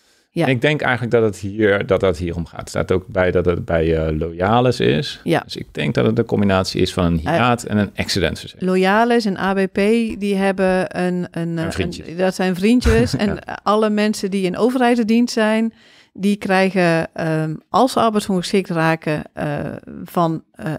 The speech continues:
Speaker 1: A B P een arbeidsongeschiktheidspensioen en een A O V-uitkering van Loyalis.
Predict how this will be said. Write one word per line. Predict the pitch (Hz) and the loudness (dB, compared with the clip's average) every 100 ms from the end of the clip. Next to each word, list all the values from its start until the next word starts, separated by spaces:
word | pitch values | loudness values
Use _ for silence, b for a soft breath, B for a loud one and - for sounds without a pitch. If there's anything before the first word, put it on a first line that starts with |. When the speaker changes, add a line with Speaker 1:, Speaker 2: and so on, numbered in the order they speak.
| - | -2
Speaker 1:
A | 214 | 2
B | 202 190 | 2 2
P | |
een | 180 170 - | 2 2 0
arbeidsongeschiktheidspensioen | 175 170 156 - 233 240 240 - 240 240 240 247 B B B B | -2 -4 -6 -4 -2 0 -2 0 0 2 2 0 B B B B
en | - 240 262 202 | 0 2 2 2
een | 196 | 0
A | 180 - | -2 0
O | 175 | 0
V-uitkering | 180 226 247 226 233 - 220 220 208 208 208 | 2 2 2 2 0 2 2 4 2 2 0
van | - 180 185 190 | -8 -2 0 2
Loyalis. | 170 156 - - - - | 2 0 -4 -10 -14 -16